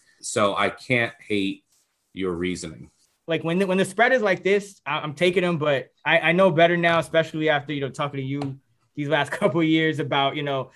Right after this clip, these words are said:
Speaker 2: if Seattle starts hot and then all of a sudden they're, like, six and a half or, or five and a half against, like, a, a, a sh-, kinda shitty team, that's
Speaker 1: Hey.
Speaker 2: when I know to stay away. <laughs>
Speaker 1: Yep.
Speaker 2: So, uh, all right. So that was our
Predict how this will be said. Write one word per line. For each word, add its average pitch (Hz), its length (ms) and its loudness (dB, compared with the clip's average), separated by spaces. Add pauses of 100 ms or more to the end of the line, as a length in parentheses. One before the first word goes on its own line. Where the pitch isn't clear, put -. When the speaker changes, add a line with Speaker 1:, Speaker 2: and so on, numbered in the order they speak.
(120)
Speaker 2:
if 160 120 -4
Seattle 170 380 2
starts 160 300 0
hot 160 260 2
and 147 120 -4
then 147 100 -4
all 156 100 0
of 147 60 -2
a 143 60 -6
sudden 151 240 0
they're, 147 100 -2
like, 127 160 -2
six 170 300 -6
and 151 80 -4
a 143 60 -2
half 139 380 -2
or, 117 280 -10 (160)
or 131 80 -12
five 151 300 0
and 147 80 -4
a 139 40 -2
half 139 200 -2
against, 135 300 -8
like, 127 200 -6
a, 123 320 -8 (120)
a, - 40 -8
a 131 40 -8
sh-, 131 100 -16
kinda 151 300 -4
shitty 143 300 -8
team, 151 260 -8
that's 104 260 2
Speaker 1:
Hey. 92 60 0
Speaker 2:
when 131 100 -4
I 127 40 -6
know 127 140 -8
to 123 60 -12
stay 123 200 -4
away. 113 280 -10 (180)
<laughs> - 180 -12
Speaker 1:
Yep. - 460 -4 (800)
Speaker 2:
So, 147 240 0
uh, 127 320 0
all 190 80 2
right. 160 280 0
So 151 300 -4 (340)
that 165 300 2
was 185 220 2
our 175 500 6